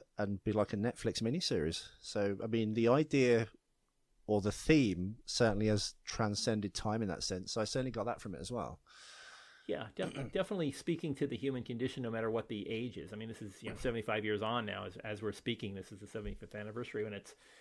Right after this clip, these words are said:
Speaker 2: you can still understand these people. You still, they, they, they make decisions and they, they have feelings the same way you and I do about stuff. And just trying to, trying to piece it together, it, you know, we can relate to it. I, I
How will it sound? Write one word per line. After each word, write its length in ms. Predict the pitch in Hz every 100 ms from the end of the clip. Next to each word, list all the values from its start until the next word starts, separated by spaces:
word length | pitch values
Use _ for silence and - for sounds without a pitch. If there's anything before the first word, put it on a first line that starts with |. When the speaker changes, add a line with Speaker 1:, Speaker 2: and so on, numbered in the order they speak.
| - - _ _
Speaker 2:
you 140 | 165 139
can 100 | -
still 240 | - 151
understand 380 | 135 - 143 135
these 100 | 104
people. 280 | 113 98 -
You 60 | -
still, 160 | 127
they, 140 | 113 117
they, 280 | 113 110 - -
they 140 | 113 110
make 340 | 113 123 -
decisions 560 | 120 - 127 110 120 107
and 100 | 110
they, 140 | 104 - - -
they 80 | 110
have 240 | 135 131
feelings 460 | - 135 131 120 101
the 80 | 117
same 320 | - 123 113
way 160 | 110
you 240 | 107 110 104
and 100 | 107
I 200 | 135 139
do 280 | 107 95 95 -
about 360 | 101 95 92
stuff. 320 | - 104 90
And 80 | 110
just 120 | 117
trying 200 | - 123
to, 160 | 107 104 - _ -
trying 160 | 180 151
to 60 |
piece 320 | - - 170 -
it 60 |
together, 460 | 131 131 143 120 104
it, 220 | 107 104 -
you 100 | 113
know, 160 | 101 - _
we 180 | 131 135
can 160 | 123
relate 380 | 110 113 123 135 -
to 80 | 92
it. 120 | 95 -
I, 60 |
I 200 | 107 -